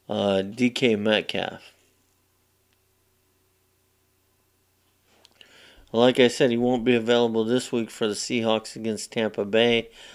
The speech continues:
I think, I think they'll be okay without him this week. But Gordon, he's had twenty catches for two hundred eighty-seven yards and a touchdown this season in six games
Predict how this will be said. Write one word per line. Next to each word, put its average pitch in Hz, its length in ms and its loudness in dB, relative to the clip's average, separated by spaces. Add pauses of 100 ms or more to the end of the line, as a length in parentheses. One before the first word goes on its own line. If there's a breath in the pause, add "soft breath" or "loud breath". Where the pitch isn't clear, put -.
(200 loud breath)
I 101 140 -4
think, 104 560 -4 (1600)
I - 60 -20
think 110 220 -4
they'll 101 120 0
be 98 200 0
okay 98 400 -2
without 98 340 -4
him 101 160 -8
this 98 240 -10
week. 104 220 -10 (960 soft breath)
But 110 120 -8
Gordon, 127 520 4 (1300 soft breath)
he's 123 140 -4
had 135 220 2
twenty 165 280 -2
catches 143 440 0
for - 180 -16
two 143 280 -2
hundred 127 280 0
eighty-seven 117 500 -2
yards 113 320 0
and 104 120 -2
a - 20 -6
touchdown 104 560 -4
this 98 140 -8
season 104 420 -8 (500 loud breath)
in 107 200 -2
six 110 420 -4
games 98 480 -6